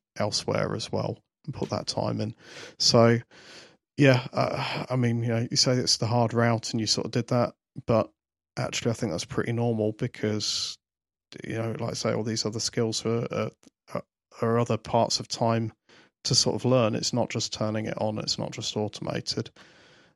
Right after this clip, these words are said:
Um, and that, that frustrates me. It sort of feels like the, the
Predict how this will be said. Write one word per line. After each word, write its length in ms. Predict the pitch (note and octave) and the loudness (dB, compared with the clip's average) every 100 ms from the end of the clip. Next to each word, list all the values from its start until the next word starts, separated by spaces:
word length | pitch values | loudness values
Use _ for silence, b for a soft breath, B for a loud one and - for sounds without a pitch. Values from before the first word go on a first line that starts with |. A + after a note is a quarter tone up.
| - | -4
Um, 180 | - - | 0 2
and 140 | A#2 | 6
that, 120 | C#3+ - | 6 8
that 160 | D#3 | 4
frustrates 480 | - D3 - B2 - | 4 2 6 6 4
me. 60 | G#2+ | 0
It 40 | |
sort 160 | - B2 | 2 0
of 60 | |
feels 260 | - C#3 B2+ | 4 2 4
like 140 | B2+ | 2
the, 160 | A2 A2 | 2 -2
the 200 | - G#2+ | 0 -2